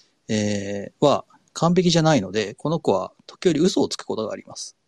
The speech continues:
うん。それ、今回はね、それが面白くって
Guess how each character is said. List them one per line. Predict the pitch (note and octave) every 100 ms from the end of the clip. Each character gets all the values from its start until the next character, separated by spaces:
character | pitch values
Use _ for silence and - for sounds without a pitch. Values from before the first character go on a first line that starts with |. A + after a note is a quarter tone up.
| _ _ _ _ _ A2+
う |
ん。 | G#2 G2 B2+
そ | - -
れ、 | F#3+
今 | A3 A3 B3
回 | A#2
は | G#2
ね、 | G#2 G2
そ | G2+ E3
れ | F#3
が | F#3
面 | F3
白 | E3+ F3+
く | -
っ |
て | - - -